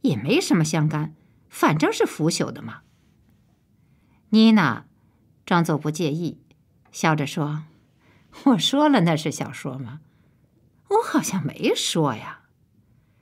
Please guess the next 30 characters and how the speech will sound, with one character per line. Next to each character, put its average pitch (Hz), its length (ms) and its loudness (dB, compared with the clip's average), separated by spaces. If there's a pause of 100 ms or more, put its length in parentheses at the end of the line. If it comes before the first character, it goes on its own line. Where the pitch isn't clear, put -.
(500)
于 170 160 4
南 143 180 0
忙 123 160 -6
说 - 220 -14 (260)
：“没 - 160 -4
有， - 80 -10 (640)
我 143 100 -4
没 156 140 2
听 160 180 -2
说。” - 260 -8 (1500)
单 226 160 4
宝 139 160 -2
说 170 380 -4 (760)
：“您 233 220 6
把 185 160 6
朱 226 220 2
先 226 200 2
生 196 200 2
计 196 200 0
划 175 220 2
上 165 180 -2
的 160 100 2
两 139 220 -2
个 175 140 -2
人 156 240 0
并 190 220 2
成 202 160 0
了 202 80 4
一 170 340 0
个。” 147 360 -2